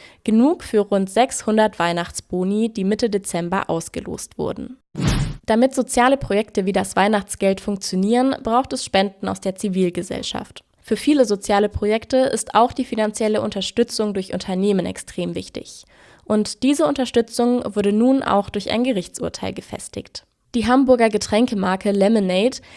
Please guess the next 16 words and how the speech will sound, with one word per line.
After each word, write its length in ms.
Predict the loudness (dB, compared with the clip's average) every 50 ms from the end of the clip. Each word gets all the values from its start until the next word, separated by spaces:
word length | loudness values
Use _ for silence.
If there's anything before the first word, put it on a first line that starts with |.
| -20 -18 -6
hat 260 | -4 -4 -4 -2 -2
einen 200 | -2 -2 0 0
jahrelangen 600 | 2 2 2 2 2 2 0 0 0 0 0 0 0
Rechtsstreit 800 | 0 -2 -2 -2 -4 -8 -8 -8 -4 0 2 2 2 2 2 -2
mit 140 | -4 -2
dem 120 | -2 -2 -2
Finanzamt 680 | 0 0 0 0 0 -4 -6 -8 -8 -8 -8 -8 -10
gewonnen. 520 | -12 -12 -8 -6 -6 -6 -6 -8 -10 -12 -14 _ _ _ -4 0
Das 220 | 0 0 0 0
Finanzamt 580 | 2 2 2 2 2 0 0 -2 -2 -2 -2 -4
hatte 180 | -4 -4 -6
verlangt, 480 | -4 -2 0 0 2 2 2 0 -2 -4 -10 -20 -20 -20 -8 -4
dass 220 | -2 -2 -2 0 2
Lemonade 500 | 2 4 4 4 4 4 4 2 2 -2
Steuern 480 | -2 2 4 4 6 6 4 2 0
nachzahlt, 640 | 0 0 -2 -2 -4 -6 -6 -2 0 2 2 0